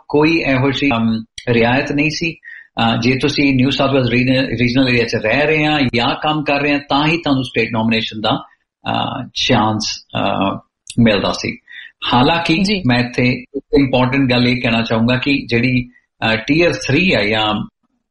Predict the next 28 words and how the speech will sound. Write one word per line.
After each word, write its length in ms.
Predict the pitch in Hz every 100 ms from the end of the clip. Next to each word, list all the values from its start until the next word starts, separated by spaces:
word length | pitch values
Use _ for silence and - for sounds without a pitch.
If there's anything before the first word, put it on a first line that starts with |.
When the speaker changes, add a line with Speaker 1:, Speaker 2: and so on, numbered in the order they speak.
| -
Speaker 1:
ਅਹ, 500 | 117 104 101 101 104 117 _ _ - -
ਥ-, 300 | - - - -
ਥਰਡ 300 | - 143 175
ਲੈਵਲ 260 | 127 120 120
ਜਿਹੜੀ 280 | 113 113 110
ਇਹਨਾਂ 220 | 110 110
ਨੇ 160 | 107 101
ਕੈਟਾਗਰੀ 480 | - 104 110 127
ਕੱਢੀ 360 | 120 117 156 147
ਆ, 120 | 87 - - - - - _ _ - _ -
ਉਹਦੇ 240 | 135 151 185
Speaker 2:
ਹਮ 60 |
ਹਮ। 140 | 214 202
Speaker 1:
ਚਾਂਸਸ 580 | 196 127 131 139 160 151
ਇਨਵੀਟੇਸ਼ਨ 600 | 151 135 131 - 123 123
ਘੱਟ 280 | - 98
ਆ। 40 | 107
ਇਹਦਾ 160 | 110
ਮਤਲਬ 280 | 123 120 127
ਕਿ 180 | 131 127
ਅਗਰ 120 | 120
ਤੁਸੀਂ 220 | 120 123
ਵਿਕਟੋਰੀਆ 360 | 113 - 117 123
ਤੋਂ 140 | 135
ਅਪਲਾਈ 260 | 120 127 123
ਕਰ 180 | 123 120
ਰਹੇ 120 |
ਆ, 60 | 135